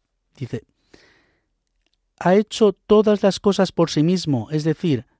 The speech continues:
por su verbo y por su sabiduría, por el Hijo y el Espíritu, que son como sus manos". Podríamos decir que participar de la sabiduría de Dios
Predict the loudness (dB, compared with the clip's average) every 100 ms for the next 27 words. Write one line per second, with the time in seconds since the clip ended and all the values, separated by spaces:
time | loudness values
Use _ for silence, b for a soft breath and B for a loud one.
0 | _ -2 -2 0 2 2 2 4 4 2
1 | 0 -2 -2 -2 -2 0 0 2 0 -2
2 | b b b b -2 0 0 -2 -2 0
3 | 2 2 2 -2 -4 -4 -4 0 -2 -2
4 | -4 2 2 2 0 0 2 4 0 -4
5 | -6 -2 0 0 -2 -10 -16 _ _ _
6 | _ _ _ _ _ -4 -2 -2 -2 -4
7 | -4 -4 -4 -8 -10 -12 -6 2 2 2
8 | 0 0 0 0 0 2 2 2 2 0
9 | -2